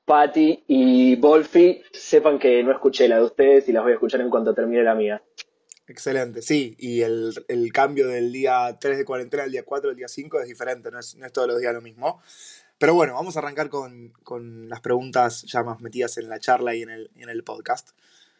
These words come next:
Speaker 2: Mati, no sé, o sea, no es que no lo sé, ¿no? ¿Cuántos años estuviste en Adrajá vos en total?
Speaker 1: Nueve, en total.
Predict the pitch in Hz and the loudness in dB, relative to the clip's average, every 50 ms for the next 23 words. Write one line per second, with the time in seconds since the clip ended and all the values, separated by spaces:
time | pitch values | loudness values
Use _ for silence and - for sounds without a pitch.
0 | _ _ _ _ _ _ _ _ _ _ _ 160 175 185 202 185 147 160 196 214 | _ _ _ _ _ _ _ _ _ _ _ 0 0 0 -2 -4 -4 -4 -4 -4
1 | - 269 - _ _ 85 - 123 - 143 139 151 135 151 160 160 156 135 131 123 | -4 -6 -8 _ _ _ -20 -14 -10 -2 0 0 2 2 0 -4 -4 -4 -4 -6
2 | 120 - 127 117 110 113 127 147 160 160 - - - 226 233 226 208 220 220 208 | -4 -4 -6 -6 -6 -8 -10 -12 -12 -12 -6 -2 -2 -2 0 0 -2 -4 -4 -4
3 | 160 160 - - 151 175 175 - 156 143 127 127 127 - 151 151 160 160 156 131 | -8 -12 -8 -4 -4 -4 -2 -2 -4 -4 -4 -4 -2 -2 -2 -2 -2 -6 -10 -12
4 | 123 120 135 143 156 180 - _ _ _ _ _ _ _ _ _ _ _ _ _ | -10 -6 -4 -4 -4 -4 -8 _ _ _ _ _ _ _ _ _ _ _ _ _
5 | - 135 147 131 120 113 110 110 110 - - 127 123 120 123 110 123 117 113 110 | 2 4 6 6 6 4 2 0 -2 -6 -8 -4 0 0 2 2 2 2 2 -2
6 | - | -6